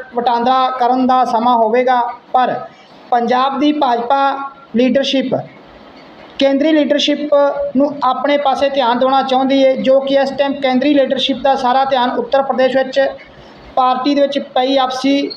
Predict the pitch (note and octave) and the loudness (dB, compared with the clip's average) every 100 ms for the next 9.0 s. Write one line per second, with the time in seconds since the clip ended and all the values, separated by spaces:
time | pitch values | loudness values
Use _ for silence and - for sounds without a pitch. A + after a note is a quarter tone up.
0 | - B3+ C4+ C#4 C#4+ C4 B3+ C4 B3 G3 | -4 0 2 2 0 0 0 0 0 0
1 | B3 A3+ G#3+ B2 - - - - - A5+ | 2 2 2 0 -6 -10 -12 -10 -8 -2
2 | A5+ - B3+ D4 C#4 C4+ C#4 C#4 C#4 - | 0 0 0 0 0 0 2 2 0 0
3 | B3+ C4+ C4+ C4+ C4+ C#4 C#4 D4 - - | -2 0 0 0 2 2 2 0 -10 -20
4 | - - A3+ G#3 B3 C4 B3+ B3+ C#4+ C#4 | -20 -4 -2 2 2 2 0 0 0 2
5 | C4+ C4+ C4+ - - C#4 C4+ B3+ C4 B3+ | 2 0 -4 -12 -2 0 2 2 2 2
6 | C4 C4+ C4+ C4 C4 C#4 C4+ C4+ - - | 2 2 2 -2 0 0 0 -2 -4 -10
7 | - - - G#3+ B3 B3+ C#4+ C#4 A#3+ B3 | -20 -20 -8 0 0 2 0 0 -2 -2
8 | B3+ C4 B3+ C4+ C#4 C4 C4+ C4+ C4+ C4+ | -2 -2 0 0 0 0 0 0 2 0